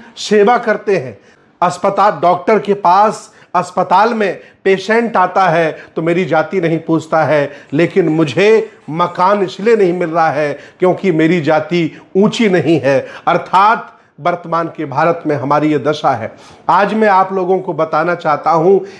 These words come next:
इस दंश को अकेला एमबीबीएस डॉक्टर नहीं झेल रही है, भारत का वो हर व्यक्ति झेल रहा है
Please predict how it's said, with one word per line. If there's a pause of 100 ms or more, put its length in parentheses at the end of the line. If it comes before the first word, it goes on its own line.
(160)
इस
दंश
को (200)
अकेला (280)
एमबीबीएस
डॉक्टर
नहीं
झेल
रही
है, (240)
भारत
का
वो
हर
व्यक्ति
झेल
रहा
है